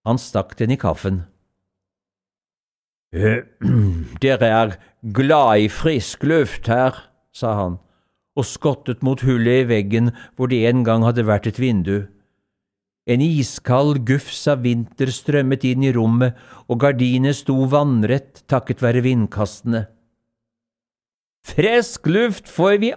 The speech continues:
aldri nok av», kom det fra Ole, «som hon sa, Sjura.»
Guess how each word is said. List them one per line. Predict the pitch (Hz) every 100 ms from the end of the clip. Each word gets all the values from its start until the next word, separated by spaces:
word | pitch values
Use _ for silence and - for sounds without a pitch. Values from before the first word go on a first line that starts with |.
| -
aldri | - 233 190 202 214
nok | 202 -
av», | 240 - _ _ _ _ _ _ -
kom | 120 117
det | 117
fra | 127
Ole, | 120 101 104 101 - _ -
«som | - 190 208
hon | 240
sa, | - 180 247
Sjura.» | - 339 208 190